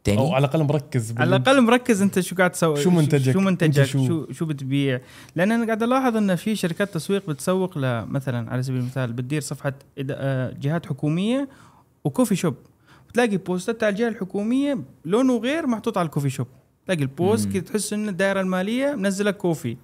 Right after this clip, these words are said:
Speaker 3: فلازم لما تختار شركة تسويقية تش-، تختار الشركة اللي تناسب مطعمك، محلك، شركتك،
Speaker 1: أعرف
Speaker 3: تناسب.
Speaker 1: إزاي إن هي ب-،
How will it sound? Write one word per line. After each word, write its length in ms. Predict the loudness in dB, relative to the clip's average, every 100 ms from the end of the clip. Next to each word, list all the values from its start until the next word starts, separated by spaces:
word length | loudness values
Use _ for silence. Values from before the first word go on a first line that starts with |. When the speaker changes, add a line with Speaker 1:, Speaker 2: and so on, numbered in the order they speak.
| _ -20 -20 -20 -20 -20 _
Speaker 3:
فلازم 480 | -4 0 0 2 2
لما 180 | 2 0
تختار 280 | -4 -2 -2
شركة 320 | -2 -4 -4
تسويقية 500 | -4 -4 -4 -2 -4
تش-، 160 | -4 -10 -8
تختار 420 | -8 -4 -2 -2
الشركة 440 | -4 -4 -4 -4
اللي 280 | -4 -2 -4
تناسب 640 | -4 -2 -2 -2 -4 -6 -8 -16 _ _ _ 0
مطعمك، 680 | 0 0 -2 0 -2 -2
محلك، 540 | -2 0 -2 -2 -4 -4
شركتك، 680 | -4 -4 -4 -4 -4 -4 -10 -20 -12 2
Speaker 1:
أعرف 120 | 4
Speaker 3:
تناسب. 200 | 4 4 0
Speaker 1:
إزاي 280 | 2 2
إن 100 | 4
هي 200 | 4 4
ب-، 120 | 2